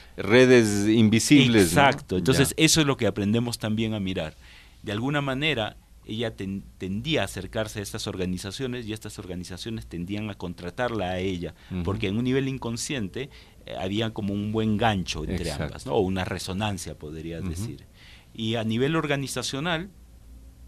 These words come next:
Speaker 2: eh, hay equipos en los cuales han vivido conflictos, eh, muy fuertes y después de hacer una constelación,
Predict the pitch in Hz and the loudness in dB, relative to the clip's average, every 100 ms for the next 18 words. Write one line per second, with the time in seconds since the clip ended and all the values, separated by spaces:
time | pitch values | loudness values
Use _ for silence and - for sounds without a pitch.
0 | - - - - 101 92 90 85 80 78 | -20 -18 -16 -10 -6 -6 -6 -8 -10 -14
1 | - - - - - 113 117 - 151 156 | -20 -20 -20 -20 -6 -2 -2 -4 -6 -4
2 | 143 113 - 135 127 131 127 117 113 123 | -4 -4 -4 -4 -2 -4 -4 -2 0 0
3 | 127 104 101 - 135 - 139 - - 98 | 0 -2 -6 -6 -10 -6 -8 -8 -10 -6
4 | 92 90 85 117 156 - 123 90 85 160 | -6 -4 -4 -2 -2 -2 -4 -4 -6 -12
5 | - - - - - 104 95 - 165 196 | -14 -20 -20 -14 -6 -4 -4 -4 -4 -2
6 | 143 - 143 147 135 120 - 120 110 110 | -4 -6 -6 -6 -6 -10 -10 -8 -6 -6
7 | - 131 156 | -6 -6 -8